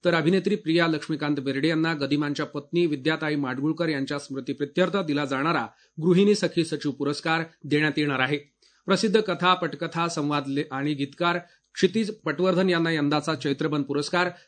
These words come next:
तर प्रसिद्ध गायिका मनीषा निश्चल यांना विद्या प्रज्ञा पुरस्कार देण्यात येणार आहे. येत्या चौदा डिसेंबरला पुण्यात टिळक स्मारक मंदिर सभागृहात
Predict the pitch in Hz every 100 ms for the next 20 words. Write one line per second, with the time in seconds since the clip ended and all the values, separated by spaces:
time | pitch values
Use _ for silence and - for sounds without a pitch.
0 | - 165 156 - 175 185 156 156 156 165
1 | 147 151 151 139 135 - 175 165 156 156
2 | 151 135 123 131 147 156 156 147 123 143
3 | 151 - 143 143 160 151 139 135 135 143
4 | 135 131 143 - _ _ 160 160 170 175
5 | 170 - 151 151 185 180 185 180 185 180
6 | 156 156 - - 160 165 175 160 165 160
7 | 151 151 147 139 147 165